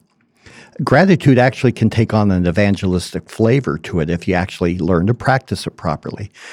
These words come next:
It's common, perhaps, for you to give thanks to God in your private prayers or just in your own mind, right?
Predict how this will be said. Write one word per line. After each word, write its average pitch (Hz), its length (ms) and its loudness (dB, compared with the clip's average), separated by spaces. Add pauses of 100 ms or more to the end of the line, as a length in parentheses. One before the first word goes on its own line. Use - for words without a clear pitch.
(120)
It's 131 160 2
common, 151 440 2
perhaps, 95 560 -2
for - 200 0
you 98 160 2
to 92 100 -2
give 95 220 0
thanks 101 300 0
to 107 100 -2
God 87 260 0
in 87 140 0
your 85 100 -2
private - 440 -2
prayers 98 580 2
or 82 140 0
just - 320 -2
in 92 100 2
your 87 180 2
own 82 160 0
mind, 80 320 0
right? 104 300 -2